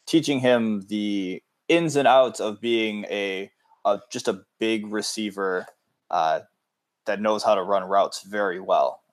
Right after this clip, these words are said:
Uh, it, it doesn't really get that much better for a receiver right now. I think Hakeem Butler's gotta just grasp onto this situation, hold on for dear life, and he can get some, uh,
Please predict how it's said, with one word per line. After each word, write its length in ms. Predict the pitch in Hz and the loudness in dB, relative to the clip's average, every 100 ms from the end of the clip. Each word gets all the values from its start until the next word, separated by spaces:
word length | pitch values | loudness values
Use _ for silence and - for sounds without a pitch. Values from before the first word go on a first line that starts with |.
| - | 0
Uh, 160 | 110 | 0
it, 140 | - - _ _ | 0 -6 _ _
it 120 | 120 | -4
doesn't 260 | 139 117 107 | -2 -2 -2
really 260 | 107 107 101 | -2 -2 0
get 260 | 107 - - _ _ _ _ - | -2 -4 -8 _ _ _ _ -2
that 160 | 107 | 0
much 260 | 101 95 - | 0 -4 -2
better 260 | 104 98 95 | 0 0 -2
for 320 | - 101 92 | -2 0 0
a 100 | 85 | -2
receiver 560 | 92 98 - 101 95 90 | -4 -8 -6 -6 -4 -2
right 260 | 98 82 | 0 0
now. 220 | 98 90 | 0 2
I 80 | 92 | 2
think 220 | - 101 | 0 -8
Hakeem 320 | 101 - 107 95 | -10 -6 -4 0
Butler's 420 | 92 107 101 101 | 2 2 0 2
gotta 300 | 92 87 82 _ - _ _ | 0 0 -4 _ -20 _ _
just 320 | - 110 - | -8 -8 -8
grasp 520 | - 107 110 110 - 110 | -4 2 4 4 2 4
onto 360 | 110 107 110 | 4 2 -2
this 220 | 104 104 | 0 -2
situation, 720 | - 110 - 101 101 110 - 131 | -2 -6 -6 -4 -2 -2 -4 -4
hold 240 | 110 107 | 0 2
on 140 | 107 | 2
for 160 | 107 104 | 2 -4
dear 260 | 104 104 101 | -4 -4 2
life, 320 | 98 113 113 | 2 2 -2
and 100 | 98 | -8
he 120 | 104 | -10
can 200 | - 104 | -8 -6
get 240 | 101 92 | -4 -6
some, 360 | - - - 95 | -8 -6 -4 -2
uh, 280 | 87 85 | 0 0